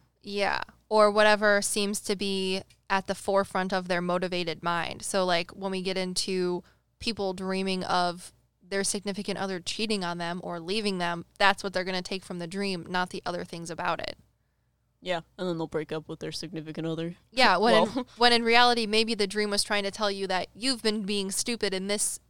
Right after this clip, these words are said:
Speaker 1: in this, and this
Speaker 2: It's your wake-up
Speaker 1: fashion.
Speaker 2: call.
Speaker 1: So maybe you should talk to your significant other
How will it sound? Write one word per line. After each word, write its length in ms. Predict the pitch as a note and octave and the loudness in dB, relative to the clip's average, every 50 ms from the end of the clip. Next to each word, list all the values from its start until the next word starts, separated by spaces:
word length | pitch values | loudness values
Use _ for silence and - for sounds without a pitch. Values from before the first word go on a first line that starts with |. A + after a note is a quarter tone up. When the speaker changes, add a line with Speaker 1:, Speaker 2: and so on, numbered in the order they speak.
| _ _ | _ _
Speaker 1:
in 160 | - G3 G3 | -8 -8 -4
this, 320 | G3+ G#3 G3+ G3 - - - | -2 -2 -2 -2 -4 -6 -6
and 180 | - G3 F#3+ | -4 -4 -2
this 280 | G#3 G#3 G#3+ - - - - _ _ - | 0 0 0 0 -2 -4 -8 _ _ -10
Speaker 2:
It's 160 | G3 F#3+ - | -8 0 4
your 120 | C4 C#4 | 6 6
wake-up 180 | C#4+ C4+ - - | 6 6 6 4
Speaker 1:
fashion. 260 | G#3 F3+ F3+ F3+ F3+ | 2 2 0 0 -2
Speaker 2:
call. 360 | E3+ D#3+ E3 E3+ A3+ G#3+ F#3 - - - | -2 -4 -4 -4 -6 -8 -10 -14 -16 -8
Speaker 1:
So 120 | - A3+ | -4 -2
maybe 260 | G#3+ G#3+ G#3+ A3 A3 A3 | 2 4 4 4 2 2
you 120 | A3 A3 | -2 -2
should 280 | - - G#3+ G3+ F#3+ - - _ _ _ _ _ | -2 -2 -2 -4 -4 -8 -14 _ _ _ _ _
talk 320 | - - A#3+ A#3 B3 - | 2 4 6 6 6 2
to 120 | - - A3+ | -4 -4 -2
your 100 | G#3 G3+ | -2 -2
significant 560 | - - G#3+ G3+ G3+ G3+ - F#3+ - G#3+ G3 | -2 -2 -2 -4 -4 -6 -6 -8 -8 -8 -4
other 400 | - - G3 F#3+ F#3+ F#3 G3 G3 | -2 -2 0 0 0 0 -2 -4